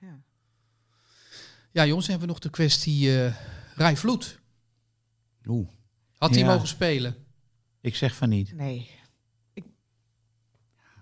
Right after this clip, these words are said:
Speaker 3: Ik zou het niet weten.
Speaker 2: Moeilijk, hè?
Speaker 1: Waarom zou je dit doen? Ik, ik, ik, ik begrijp als club gewoon niet dat je, dat je dat doet. Je kunt hem zeggen van,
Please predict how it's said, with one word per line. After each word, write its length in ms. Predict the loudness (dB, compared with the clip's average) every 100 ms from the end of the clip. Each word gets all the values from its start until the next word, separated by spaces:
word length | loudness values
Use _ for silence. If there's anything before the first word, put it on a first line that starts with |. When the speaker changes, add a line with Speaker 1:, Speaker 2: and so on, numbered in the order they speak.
| _ _
Speaker 3:
Ik 260 | _ _ -6
zou 60 |
het 40 | 0
niet 80 | 2
weten. 380 | 2 -2 -6 -14 _ _ _ _ _ -20
Speaker 2:
Moeilijk, 320 | -10 -8 -8
hè? 120 | -8
Speaker 1:
Waarom 200 | -4 -2
zou 160 | -2 0
je 60 |
dit 160 | -2 -2
doen? 340 | -2 -2 -4 -10 _ _
Ik, 180 | -14 -12
ik, 120 | -14 -14 _ _ _
ik, 200 | -16 -14
ik 240 | -10 -10
begrijp 320 | -8 -2 -2 -2
als 160 | -6
club 240 | -2 -4 -2
gewoon 240 | -2 0
niet 160 | 0 -2 -6
dat 220 | -6 -4
je, 280 | -2 -2 -2
dat 200 | -6 -8
je 100 | -6
dat 280 | -6 -6 -10
doet. 420 | -14 -4 -4 -4 -8
Je 100 | -4
kunt 260 | 0 0
hem 340 | 0 0 0 -4 -10 _ _ _ _
zeggen 340 | -2 -2 -2
van, 340 | -4 -2 -2